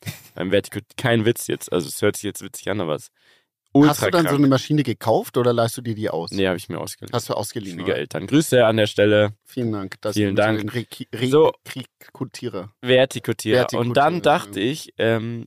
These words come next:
Speaker 2: so, da muss ich jetzt hier nur so ein bisschen, ähm, neu säen und ein bisschen, äh, düngen und schon läuft das. Aber ich gebe mir echt Mühe, jetzt ja sehr warm im Moment, jetzt versuche ich den jeden Abend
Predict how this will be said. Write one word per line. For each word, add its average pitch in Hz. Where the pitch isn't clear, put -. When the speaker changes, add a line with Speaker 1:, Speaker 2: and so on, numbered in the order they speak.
Speaker 2:
so, 135
da 104
muss 107
ich -
jetzt 104
hier 104
nur 101
so 95
ein 95
bisschen, 92
ähm, 85
neu 92
säen 101
und 98
ein 87
bisschen, 95
äh, 87
düngen 180
und 120
schon 117
läuft 107
das. -
Aber 98
ich -
gebe -
mir 95
echt 107
Mühe, 120
jetzt 110
ja 107
sehr 101
warm 110
im 123
Moment, 120
jetzt -
versuche 110
ich -
den 107
jeden 113
Abend 117